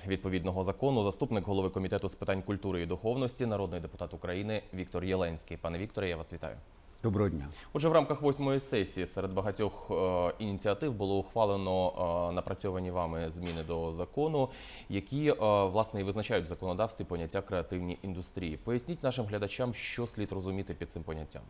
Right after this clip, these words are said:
Speaker 2: Я, перш за все, е, хочу сказати, що десятого липня президент підписав,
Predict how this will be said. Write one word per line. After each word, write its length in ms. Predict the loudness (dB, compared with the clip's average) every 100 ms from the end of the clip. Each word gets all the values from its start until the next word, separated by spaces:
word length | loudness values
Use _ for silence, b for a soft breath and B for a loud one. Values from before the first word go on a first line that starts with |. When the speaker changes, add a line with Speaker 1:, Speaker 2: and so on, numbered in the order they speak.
| B B B B
Speaker 2:
Я, 140 | 0 4
перш 220 | 4 6
за 100 | 4
все, 420 | 4 4 6 6 4
е, 260 | 4 4 2 -2
хочу 400 | -4 0 0 0 -2
сказати, 480 | -6 0 2 2 0
що 140 | 0 0
десятого 500 | 0 2 2 4 4
липня 300 | 4 4 0
президент 500 | 2 2 2 0 0
підписав, 540 | -4 -2 0 0 0